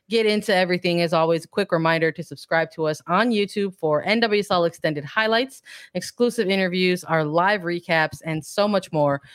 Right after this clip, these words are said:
YouTube dot com slash attacking third. Hit subscribe. That helps us out big time here at A three. Lisa,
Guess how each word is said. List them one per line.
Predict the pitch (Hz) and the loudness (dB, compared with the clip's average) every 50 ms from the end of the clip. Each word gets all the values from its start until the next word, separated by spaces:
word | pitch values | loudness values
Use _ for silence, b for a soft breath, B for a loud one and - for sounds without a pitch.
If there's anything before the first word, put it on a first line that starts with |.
| B B B - | B B B -6
YouTube | 185 180 208 208 208 220 196 | -2 0 0 0 0 -2 0
dot | 190 185 175 175 - | 0 0 0 0 0
com | 185 170 170 165 165 170 - | 2 2 2 2 2 0 -4
slash | - - - - 185 185 180 185 185 185 | -8 -12 -4 0 2 2 4 2 0 -4
attacking | 175 170 - 190 170 170 - - 165 151 | -8 -6 -2 -2 -2 -2 -2 -6 -8 -4
third. | - 170 170 170 170 165 160 | 0 2 4 4 4 2 2
Hit | 226 226 226 | 0 -2 -2
subscribe. | - 196 - - - 185 180 180 180 165 | -4 -8 -8 -2 2 2 4 4 2 0
That | 151 147 143 | -4 -6 -2
helps | 170 180 175 175 - | -2 -2 -2 -2 -4
us | 165 - - | -10 -6 -4
out | 160 160 147 147 156 147 143 | -2 -2 -2 -4 -8 -8 -4
big | 175 180 180 180 | -2 -2 -2 0
time | - 165 156 156 151 | 0 0 0 0 0
here | 160 151 147 147 147 147 B B B B B - | -2 0 0 0 0 -2 B B B B B -4
at | 156 151 | -4 -2
A | - 165 160 156 151 | 0 0 0 -2 -2
three. | - 165 156 156 156 156 156 147 - | -4 -4 -2 0 0 0 -2 -2 0
Lisa, | 165 208 254 - - 175 151 143 143 | 0 2 2 2 4 2 2 2 0